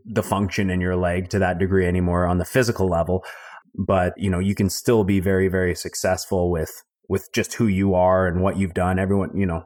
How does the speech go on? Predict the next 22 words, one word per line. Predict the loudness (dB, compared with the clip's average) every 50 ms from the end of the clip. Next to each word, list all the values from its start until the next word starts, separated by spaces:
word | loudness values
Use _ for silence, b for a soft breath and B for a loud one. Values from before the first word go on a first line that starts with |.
| -8 _
a | 0
lot | 0 2 0
of | 0 -2
people | -2 0 2 2
know | 2 2 2 2
who | 2 2
you | 2 2 2 2 2
are, | 2 0 0 -2 B B B B B B B B _
but | 0 0 0
I |
think | 0 0 0 -2
it's, | -2 -4 -6 -12 -14 B B B B B
it's | -8 -4 0
also, | 0 0 0 0 0 0 0 0 0
like, | 0 -2 -2 -4 -8 -12 _ _ _ _ _ _
you | -4 -2
know, | 0 0
the | 0 0
ability | 0 2 2 2 2 0 0 0
to | 0 0 0
do | 0 0 0
jujitsu. | 0 0 0 0 0 0 0 -2 -2 -2 0 0 2 0 -2